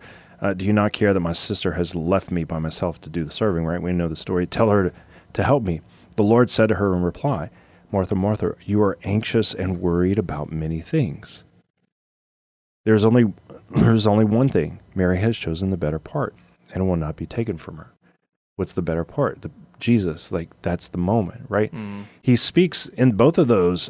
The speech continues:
Speaker 1: about burden and anxiousness and worry. And, like, when we live in the, in the anxiousness and worry, and that's our focus,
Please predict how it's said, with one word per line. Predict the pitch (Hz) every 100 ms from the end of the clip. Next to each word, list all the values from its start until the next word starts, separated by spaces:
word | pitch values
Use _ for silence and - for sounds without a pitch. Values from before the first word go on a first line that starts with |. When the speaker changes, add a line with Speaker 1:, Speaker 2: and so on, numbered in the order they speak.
| -
Speaker 1:
about | 101 107 104 - _ _
burden | 92 90 117 98 87 80 87
and | 92 92
anxiousness | 104 110 101 - 92 87 - - - _ -
and | 80 85
worry. | 104 117 95 85 107 _ _ _ _ _ _ - - -
And, | 101 101 95 92 92 87 - _ -
like, | 107 101 _ _ _ -
when | 107 113
we | 113 101
live | 95 110 135 135 -
in | 101 104
the, | 92 92
in | - 95
the | 92 90 -
anxiousness | 95 - - - 92 -
and | 87 85
worry, | 92 92 90
and | 82 90
that's | 95 -
our | 87
focus, | - - 95 - 120 - -